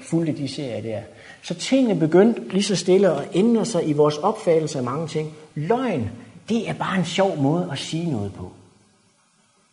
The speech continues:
Og når vi ser på, hvordan Hollywood egentlig bygger sine ting op, så ser vi, der er et formål for Hollywood. Det er, at vi bygger idoler op, som gør, at det billede, vi skal fokusere på,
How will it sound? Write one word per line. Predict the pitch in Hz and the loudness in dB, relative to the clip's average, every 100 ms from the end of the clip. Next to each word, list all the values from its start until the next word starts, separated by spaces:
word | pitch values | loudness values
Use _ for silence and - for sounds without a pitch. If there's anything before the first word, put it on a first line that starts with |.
| _ _ _ _ _ | _ _ _ _ _
Og | 175 | 2
når | 190 | 4
vi | 185 | 4
ser | - 277 | 4 6
på, | - 233 | 8 8
hvordan | 170 175 208 | 10 8 6
Hollywood | - 214 240 151 139 - | 4 4 6 4 2 2
egentlig | 220 202 156 | 2 4 2
bygger | 160 151 | 2 0
sine | 143 151 | 0 -4
ting | 143 214 143 | -2 0 0
op, | 117 - - - - - - | -2 -6 -16 -20 -20 -20 -14
så | - | -8
ser | 240 269 240 | -2 8 8
vi, | 151 135 - - - - | 8 4 -2 -14 -20 2
der | 175 | 2
er | - 214 247 214 | 4 2 2 0
et | 185 | -4
formål | - 214 240 240 208 170 110 - - - - | -4 -2 2 4 6 6 4 -2 -10 -18 -20
for | - - 240 | -4 2 4
Hollywood. | 214 196 196 113 95 92 - - _ - | 4 2 2 0 -2 -8 -14 -20 _ -4
Det | 247 247 180 | -2 0 0
er, | 202 208 190 | -2 -2 -2
at | 165 180 | -4 -2
vi | 220 | -2
bygger | 208 196 185 | -2 -2 -2
idoler | 170 160 160 254 240 160 113 | -2 -2 0 0 0 -2 -2
op, | 120 131 - - - - | -4 -6 -10 -20 -20 -6
som | 185 175 | -4 0
gør, | 190 226 240 240 | 2 4 4 0
at | 170 - - - - _ _ | -4 -6 -12 -20 -20 _ _
det | 302 294 | 0 4
billede, | 247 247 226 | 6 8 6
vi | 185 | 4
skal | 208 196 | 0 -4
fokusere | - 180 160 147 190 143 | -2 -2 -2 -2 2 2
på, | - 143 135 | 2 -2 -4